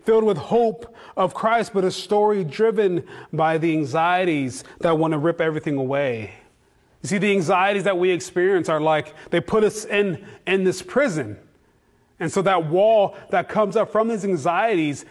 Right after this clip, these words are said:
keep us trapped, that keeps us trapped in, in kind of a, a, a present fear, a present circumstance, and doesn't allow us to look forward, to hope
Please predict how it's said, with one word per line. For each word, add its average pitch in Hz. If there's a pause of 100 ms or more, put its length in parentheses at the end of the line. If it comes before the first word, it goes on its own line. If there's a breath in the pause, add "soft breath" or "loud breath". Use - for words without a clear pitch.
(100)
keep 208
us -
trapped, - (500 soft breath)
that 160
keeps 214
us 185
trapped 196
in, 170
in 170
kind 190
of 165
a, 151
a, 160
a 160
present 202
fear, 165 (220 loud breath)
a 180
present 208
circumstance, 180
and 160
doesn't 180
allow 165
us 139 (220 loud breath)
to 240
look 190
forward, 143
to 202
hope 165